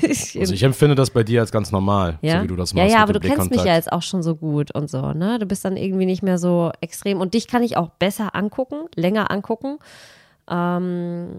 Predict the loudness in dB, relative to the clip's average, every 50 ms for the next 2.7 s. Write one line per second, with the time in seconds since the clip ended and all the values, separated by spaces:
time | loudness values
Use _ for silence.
0 | -14 -14 -12 -6 -4 -2 0 0 0 2 2 2 2 2 0 -2 -2 -4 -4 -4
1 | -2 -2 -2 -2 -2 -2 0 0 0 -2 -4 -6 -10 -14 -18 _ _ _ _ _
2 | _ -10 -8 -6 -4 -6 -6 -8 _ -6 0 0 2 2